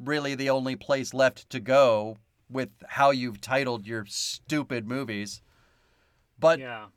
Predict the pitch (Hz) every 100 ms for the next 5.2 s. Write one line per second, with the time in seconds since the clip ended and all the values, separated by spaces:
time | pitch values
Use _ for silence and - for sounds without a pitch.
0 | - 185 208 170 226 190 143 - 185 254
1 | 147 123 131 240 123 120 160 _ _ _
2 | _ - 160 - 220 214 170 - 165 165
3 | 151 202 208 196 190 139 202 170 170 -
4 | - - 226 190 127 165 - - - _
5 | -